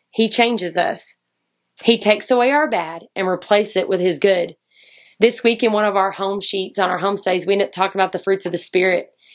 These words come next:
And what that does, it replaces the fruits of the flesh. Like, we're born with our own desires, y'all, but when we have Jesus, he takes those things and he puts what he has to give inside of us.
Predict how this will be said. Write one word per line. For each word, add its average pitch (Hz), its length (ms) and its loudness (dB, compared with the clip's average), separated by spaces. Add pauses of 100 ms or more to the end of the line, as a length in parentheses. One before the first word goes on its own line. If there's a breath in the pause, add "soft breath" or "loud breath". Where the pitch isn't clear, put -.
(140)
And 214 120 4
what 240 160 4
that 233 160 0
does, 208 240 2
it 202 100 -2
replaces 190 680 -2
the 180 80 0
fruits 180 300 0
of 170 60 -2
the 180 60 0
flesh. - 640 -2 (420 soft breath)
Like, 208 200 2
we're 247 180 6
born 226 300 0
with 254 160 -2
our 196 160 2
own 196 160 -2
desires, 185 540 -2
y'all, 180 200 -2
but 208 160 -6
when 185 180 -2
we 185 200 0
have 180 220 0
Jesus, 254 600 -2 (360 soft breath)
he 220 180 2
takes 220 360 0
those 190 220 -2
things 175 240 -2
and 185 120 -6
he 185 120 -2
puts 185 240 -2
what 170 140 -4
he 214 240 2
has 170 240 -2
to 165 100 -4
give 165 220 2
inside 165 360 0
of - 80 -6
us. - 340 -8